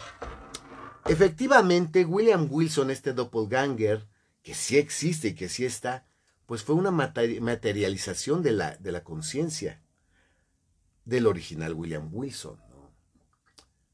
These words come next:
Un William Wilson que genéticamente hereda una sangre, hereda genes malos, genes perversos, genes criminales,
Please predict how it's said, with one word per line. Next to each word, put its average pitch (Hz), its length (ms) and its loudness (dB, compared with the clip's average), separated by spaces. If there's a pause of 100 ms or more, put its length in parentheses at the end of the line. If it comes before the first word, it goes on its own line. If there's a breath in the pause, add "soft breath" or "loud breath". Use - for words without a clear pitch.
(260)
Un 123 200 -2
William 135 320 4
Wilson 170 500 2
que 123 160 -6
genéticamente 135 1500 0
hereda 127 340 2
una 123 220 -2
sangre, 147 640 0
hereda 123 340 0
genes 135 560 0
malos, 135 540 4
genes 117 340 -2
perversos, 120 800 -4
genes 110 360 -4
criminales, 110 840 -4